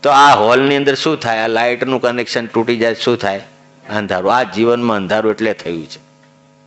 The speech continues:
કનેક્શન તૂટી ગયું છે. અને આ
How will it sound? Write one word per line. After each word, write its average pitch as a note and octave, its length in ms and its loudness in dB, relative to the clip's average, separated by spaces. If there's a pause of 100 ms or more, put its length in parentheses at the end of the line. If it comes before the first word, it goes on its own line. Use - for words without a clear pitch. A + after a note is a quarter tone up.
(240)
કનેક્શન D3+ 480 -2
તૂટી B2+ 260 -2
ગયું F2 280 -4
છે. - 120 -18 (800)
અને D#3+ 260 2
આ D#3+ 140 8